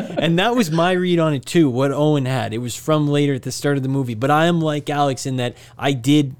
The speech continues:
have some questions. My first and most important question, and what limits this movie from getting a higher rating for me, and I, there's no way to explain this, so it's just a hole to me. How does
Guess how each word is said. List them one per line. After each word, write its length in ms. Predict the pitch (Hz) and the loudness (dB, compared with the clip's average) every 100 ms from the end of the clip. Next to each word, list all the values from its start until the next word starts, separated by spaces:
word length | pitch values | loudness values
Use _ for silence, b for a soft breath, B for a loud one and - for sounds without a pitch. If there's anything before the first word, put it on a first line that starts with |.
| - | -16
have 360 | - 139 135 120 | -6 -2 -2 -4
some 380 | - 135 135 127 | -6 -2 -2 -2
questions. 640 | - 135 127 - 101 98 | -4 -2 -2 -4 -10 -8
My 180 | 113 127 | -4 -4
first 640 | - - 175 175 - - - b b | -4 -2 0 0 -2 -14 -20 b b
and 120 | 143 143 | 2 4
most 300 | 151 147 147 | 4 2 0
important 540 | 135 120 160 170 165 | -4 2 2 2 0
question, 440 | - 151 135 131 | 0 0 0 -6
and 140 | 117 127 | -4 -4
what 140 | 131 | -4
limits 500 | 113 139 160 170 - | -2 0 2 0 -4
this 300 | 123 151 - | -6 -4 -4
movie 320 | 143 147 139 | -4 -2 -2
from 200 | 123 127 | -2 -4
getting 300 | 120 131 123 | -4 -4 -4
a 60 | 117 | -6
higher 400 | 113 131 139 135 | -6 -4 -2 -2
rating 340 | 123 127 131 | -2 -2 -2
for 180 | 117 135 | -4 -6
me, 440 | 123 131 120 104 - b b b b b | -4 -2 -2 -6 -12 b b b b b
and 140 | 143 151 | 0 2
I, 260 | 143 151 143 | 2 -2 -2
there's 240 | 151 139 | -2 0
no 180 | 143 170 | 0 2
way 160 | 185 180 | 4 4
to 140 | 160 | 2
explain 640 | 131 - - 143 160 165 135 | 0 -4 -4 0 2 4 2
this, 240 | 110 107 | -2 -6
so 240 | - 131 | -6 -2
it's 160 | 135 - | -2 -2
just 180 | 151 135 | -4 0
a 60 | |
hole 420 | 117 - 156 151 135 | -2 2 4 4 2
to 140 | 120 | -2
me. 280 | 110 107 104 b b b | -4 -4 -8 b b b
How 360 | - 151 175 220 | -10 0 2 4
does 220 | 262 185 | 2 -2